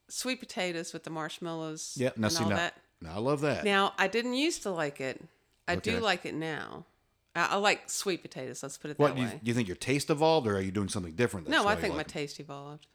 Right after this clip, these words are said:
Speaker 2: All right. I've always loved sweet potatoes. I like 'em out of the can. I like 'em
Speaker 1: Well,
Speaker 2: fresh.
Speaker 1: we didn't really have 'em growing up, so.
Speaker 2: In my day. Well, we only had 'em at Thanksgiving when I was a kid 'cause that was a special thing.
Speaker 1: Yeah.
Speaker 2: You didn't have a sweet potato with your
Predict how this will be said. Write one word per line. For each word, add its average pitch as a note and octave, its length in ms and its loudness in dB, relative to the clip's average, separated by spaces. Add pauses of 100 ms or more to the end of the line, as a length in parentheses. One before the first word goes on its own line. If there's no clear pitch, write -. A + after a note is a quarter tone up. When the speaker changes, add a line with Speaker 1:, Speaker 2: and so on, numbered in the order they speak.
Speaker 2:
All D#2 80 -10
right. C#2+ 180 -10
I've G2 160 -2
always F#2 520 2
loved D#2+ 160 -10
sweet D2+ 180 -8
potatoes. C#2+ 400 -10
I F#2+ 60 -4
like G#2 180 -2
'em G2+ 80 -2
out G2 80 -4
of E2 60 -8
the D2 60 -12
can. A2+ 380 -2
I F#2+ 40 -4
like F2 180 -8
'em D2 80 -14 (100)
Speaker 1:
Well, G2+ 140 2
Speaker 2:
fresh. - 220 -4
Speaker 1:
we E4+ 100 0
didn't D#4 200 -2
really F3+ 180 -2
have E3+ 260 -4
'em C#3+ 120 -8
growing C3 300 -8
up, B2 260 -12
so. - 180 -4
Speaker 2:
In D3+ 100 0
my F#2 220 -4
day. E2 360 -6
Well, B2 140 0
we F#3+ 100 4
only G#3 200 2
had F3+ 120 2
'em D#3+ 60 4
at - 80 0
Thanksgiving C3+ 460 4
when A2 100 2
I D3+ 60 6
was D3 100 4
a G2+ 60 -6
kid A2+ 200 0
'cause G2 100 -4
that A#2+ 100 4
was A#2 80 0
a F2 60 -6
special A#2+ 300 0
thing. B2+ 280 0
Speaker 1:
Yeah. D3+ 260 2
Speaker 2:
You A#2+ 60 2
didn't A#2+ 120 2
have A2+ 120 0
a D#2+ 80 -4
sweet - 320 2
potato G#2+ 440 2
with F#2+ 220 -2
your F#2 220 -4